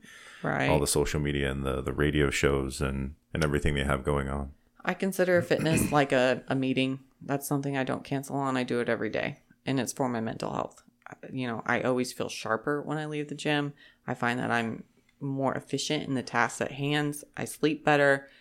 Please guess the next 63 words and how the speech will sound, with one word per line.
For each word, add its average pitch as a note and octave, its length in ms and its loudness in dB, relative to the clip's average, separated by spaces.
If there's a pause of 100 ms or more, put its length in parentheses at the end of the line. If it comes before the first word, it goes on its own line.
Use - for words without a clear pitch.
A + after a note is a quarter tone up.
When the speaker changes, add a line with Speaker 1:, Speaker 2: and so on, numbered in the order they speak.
(220)
Speaker 1:
So - 560 2
to - 100 -4
me, D3+ 300 2
it's C3+ 160 -4
a C#3 40 0
non-negotiable B2 840 0
for A#2 160 -4
what A2+ 180 -2
I - 40 -2
complete B2 420 -4
every A#2 240 -2
day. F3+ 380 2 (240)
I B2 80 -4
just A#2+ 200 -4
go A#2 100 -2
ahead B2+ 200 -4
and A#2+ 140 -6
put C3 140 -2
it A#2 80 -2
in - 40 -6
my A#2+ 120 -2
routine. D3 540 -4 (100)
I B2+ 100 -4
know B2 340 0
that A#2+ 200 0
at - 200 -4
eight B2 160 -4
thirty B2 260 -2
at - 80 -8
night, D#3 420 -2
I'm B2+ 100 -2
gonna A#2+ 140 -6
be A#2 100 -4
at A#2+ 80 -6
the C3 60 -4
gym D#3+ 380 -2 (140)
till C3 380 -4
about A#2+ 220 -6
nine B2 460 -4 (140)
thirty, D#3 360 -2
nine C3 240 -2
forty-five, D3 580 -2 (380)
and B2+ 140 0
then B2 100 2
I A#2+ 80 -4
move A#2+ 200 -4
on A#2 180 -4
to - 80 -16
the A#2+ 120 -6
next B2 240 -10
task. - 400 -10 (140)
Speaker 2:
Yeah, D2+ 200 2
I D2+ 60 4
can't E2 220 2
ever C#2+ 120 2
think D2+ 220 0
of C#2 60 2
a C#2 60 2
workout C#2 420 2
that - 100 4
I B1+ 60 8
actually C2 260 0
regretted, - 540 4